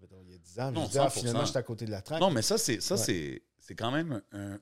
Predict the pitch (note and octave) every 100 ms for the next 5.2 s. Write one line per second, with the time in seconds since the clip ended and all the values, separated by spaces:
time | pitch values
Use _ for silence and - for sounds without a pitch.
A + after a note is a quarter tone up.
0 | - F#2 E2 G2 F2+ A2+ B2+ F#2+ - G2+
1 | F#2+ E2+ E2+ F#2+ F2 - _ - G#2 D#3
2 | D#3 A#2 G2+ F#2+ G2+ A2+ G2 - F#2 -
3 | A2+ - G2 - C3 F2+ - F2 D2 -
4 | _ _ _ _ _ _ _ _ _ _
5 | - -